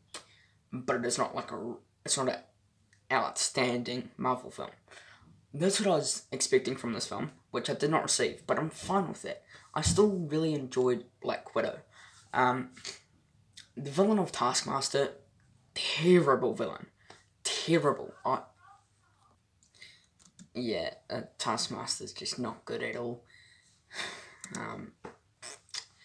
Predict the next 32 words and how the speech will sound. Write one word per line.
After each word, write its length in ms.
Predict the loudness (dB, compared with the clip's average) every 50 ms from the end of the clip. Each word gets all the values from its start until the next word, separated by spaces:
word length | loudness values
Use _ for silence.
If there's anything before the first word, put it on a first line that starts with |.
| -20 -20 -20 -20 -20 -20 -20 -20 -20 -20 -20 -20 _ _ _ _ _ _ _ _ -20 _ _ _ _ _ _ _ _ _ _ _ -10
it 140 | -6 -2 0
was 160 | 0 0 0
a 40 | -2
letdown 540 | -4 -4 -6 -6 -6 -6 -4 -4 -4 -4
to 100 | -4 -6
the 60 | -4 -2
movie 360 | -2 -2 -2 -4 -4 -4 -4
after, 240 | -4 -6 -8 -12 -20 _ -20 _ -12
well, 260 | -10 -8 -8 -8 -10 _ _ _
she, 640 | 0 2 4 4 6 6 4 4 4 0 -4 -8 -14 _ _ _ _ _
'cause 180 | -14 -14 -14 -14
it 80 | -14
found, 380 | -12 -8 -6 -4 -2 -2 -4 -6 -8 -16
it 80 | -20
found 400 | -16 -12 -8 -6 -4 -4 -2 -2
out 260 | 0 -2 -2 -2 -6 -6
that 300 | -6 -6 -6 -8 -12 _ _ _ _ _ _ _ _ _ _ _ _ _ _ _
person 320 | -2 -2 -2 0 0 -2
who 80 | -2 -2
was 160 | -4 -4 -4
looking 240 | -6 -6 -6 -4 -4
after 380 | -4 -6 -6 -10 -16 -18 -14 -14
Natasha 640 | -14 -14 -14 -12 -8 -4 -2 -2 -2 -4 -6 -8
for 320 | -10 -10 -8 -8 -8 -8 -10 -14 _ _ _ _ _ _ _
most 380 | -6 -4 -4 -2 -2 -4 -8 -8
of 60 | -8
her 120 | -6 -6
life 440 | -4 0 0 0 0 -2 -8 -14 -14 -10
since 340 | -8 -8 -6 -8 -8 -10
her 80 | -10 -12
father, 580 | -12 -6 -2 2 2 2 2 0 -2 -6 -8 -8 -14 _ _ _ _ _ _ _ _ _ _ _ _ _ _ _ _ _ _ _ _ _ -10
uh, 220 | -8 -6 -6 -8